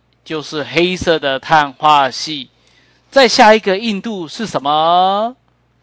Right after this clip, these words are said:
？W A，我这里就没有空间哈，自己写哈。W A，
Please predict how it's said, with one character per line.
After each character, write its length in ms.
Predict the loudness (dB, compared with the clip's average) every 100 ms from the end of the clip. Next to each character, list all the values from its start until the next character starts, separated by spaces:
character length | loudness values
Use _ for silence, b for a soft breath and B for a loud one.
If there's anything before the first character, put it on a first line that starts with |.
| -2
？W 500 | 4 4 4 0 0
A， 560 | 4 4 4 2 0 -6
我 100 | -14
这 140 | -12 -10
里 80 | -8
就 240 | -8 -8
没 100 | -8
有 100 | -10
空 240 | -8 -10
间 240 | -6 -6 -4
哈， 240 | -2 -2
自 160 | -4 -12
己 140 | -12
写 260 | -8 -6 -4
哈。 240 | -4 -6
W 400 | -2 0 0 -2
A， 600 | 2 2 2 0 -2 -6